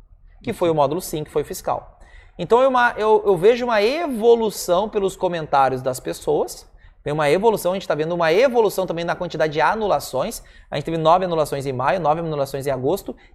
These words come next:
e quatro anulações em novembro. Ou seja, a prova acertou muito mais. O número de anulações foi bem mais alto que a média histórica, que era de um ponto cinco questões por prova.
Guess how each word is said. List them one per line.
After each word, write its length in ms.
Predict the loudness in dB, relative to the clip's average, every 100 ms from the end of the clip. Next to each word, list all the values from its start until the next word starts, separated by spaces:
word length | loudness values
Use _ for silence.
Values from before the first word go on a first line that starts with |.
| -10
e 80 | -10
quatro 520 | 0 4 4 4 -2
anulações 400 | -4 -4 -4 -4
em 40 |
novembro. 420 | -6 -4 -4 -4 -6
Ou 80 |
seja, 200 | -4 -4
a 40 | -2
prova 220 | 0 -2
acertou 420 | -2 -4 -2 -2
muito 240 | -2 -4 -2
mais. 400 | -2 -6 -16 -20 -20 -20 -20 -8
O 40 | -2
número 200 | 0 2
de 60 |
anulações 380 | 2 2 0 0
foi 140 | -2
bem 380 | 0 0 0 0
mais 340 | -2 -2 -2 0
alto 320 | 0 0 -2
que 100 | -2
a 60 |
média 580 | 0 -2 -2 0 2 2 0 -20 -20 _
histórica, 600 | -16 -2 4 6 4 -2 -6
que 140 | -2
era 100 | -2
de 140 | -2
um 120 | -4 -4
ponto 360 | -4 -4 -6
cinco 340 | -10 -8 -10 -6
questões 460 | -6 -4 -6 -6
por 120 | -8
prova. 540 | 2 4 6 4 -4